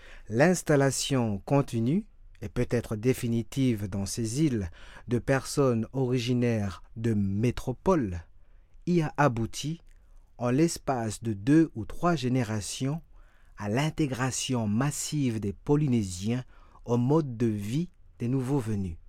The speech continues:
et non l'inverse. Dans une Polynésie de plus en plus ouverte à l'autre, acculturée, les nouveaux venus,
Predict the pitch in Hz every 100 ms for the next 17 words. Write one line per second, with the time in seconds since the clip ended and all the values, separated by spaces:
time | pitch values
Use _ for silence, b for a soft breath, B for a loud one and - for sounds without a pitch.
0 | - - - - - - 135 151 160 113
1 | 98 98 - - - - - - - -
2 | - - - - - - - - 107 131
3 | 131 147 151 - 160 175 160 151 139 180
4 | 151 120 - 139 120 113 - 127 - 123
5 | 113 120 - 107 123 147 - - - -
6 | - - - - - 101 - 110 92 120
7 | 123 151 156 - - - _ _ - -
8 | 110 135 143 170 147 151 156 226